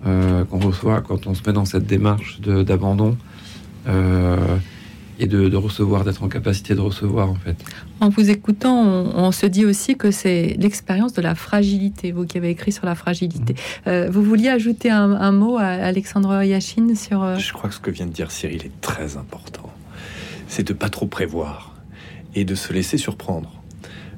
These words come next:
Speaker 3: Euh, c'est ça aussi la démarche du pèlerinage. Sans ça, on est dans un voyage organisé et on reste au contrôle. Euh, c'est pas le but, justement. Le but du pèlerinage, c'est se lâcher prise, c'est le fait de donner du temps, c'est le fait d'accepter de cheminer en se laissant porter.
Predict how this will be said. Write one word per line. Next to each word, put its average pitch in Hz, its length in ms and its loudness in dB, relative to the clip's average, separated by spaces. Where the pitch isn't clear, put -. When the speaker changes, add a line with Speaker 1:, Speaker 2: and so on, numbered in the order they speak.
Speaker 3:
Euh, 82 320 -2
c'est - 180 -2
ça 151 200 0
aussi 101 360 -2
la 85 100 -4
démarche 90 320 -2
du 95 100 -4
pèlerinage. 80 580 -4
Sans - 120 -2
ça, 120 160 0
on 110 140 4
est 90 80 0
dans 87 180 -4
un 85 60 -2
voyage 95 320 2
organisé 87 720 2
et 82 80 0
on 82 100 0
reste 113 260 0
au 113 40 -2
contrôle. 110 520 0
Euh, 90 320 0
c'est - 140 -6
pas 101 100 2
le 101 40 2
but, 107 400 -2
justement. 95 520 -4
Le 104 120 0
but 110 160 2
du 104 140 -2
pèlerinage, 104 500 2
c'est - 100 -10
se - 160 -6
lâcher 95 320 2
prise, 101 460 0
c'est 101 80 -2
le 101 60 -4
fait 104 120 -2
de 104 140 0
donner 107 240 2
du 98 160 2
temps, 104 340 2
c'est 92 160 -6
le 82 60 -8
fait 95 240 -2
d'accepter 101 480 0
de 98 100 0
cheminer 98 520 4
en 104 80 2
se - 100 -4
laissant 101 220 -2
porter. 101 340 -2